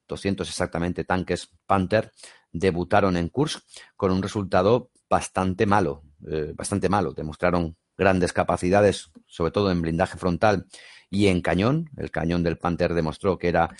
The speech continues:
excelente, pero demostró graves problemas de fiabilidad mecánica, normal, es un vehículo que acaba de entrar en combate, y una protección lateral y trasera muy, muy, muy, muy débil.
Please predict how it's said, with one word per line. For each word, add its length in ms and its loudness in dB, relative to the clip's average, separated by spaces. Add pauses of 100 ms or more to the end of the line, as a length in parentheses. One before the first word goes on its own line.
(240)
excelente, 600 0 (420)
pero 220 4
demostró 480 4
graves 300 0
problemas 320 0
de 100 0
fiabilidad 480 0
mecánica, 580 0
normal, 480 -6 (140)
es 100 -12
un 100 -4
vehículo 300 -2
que 60 -8
acaba 200 2
de 60 2
entrar 200 0
en 80 0
combate, 480 0 (380)
y 100 0
una 120 4
protección 440 0
lateral 340 4
y 40 0
trasera 460 0 (220)
muy, 460 4
muy, 240 2
muy, 240 0
muy 180 0
débil. 340 -2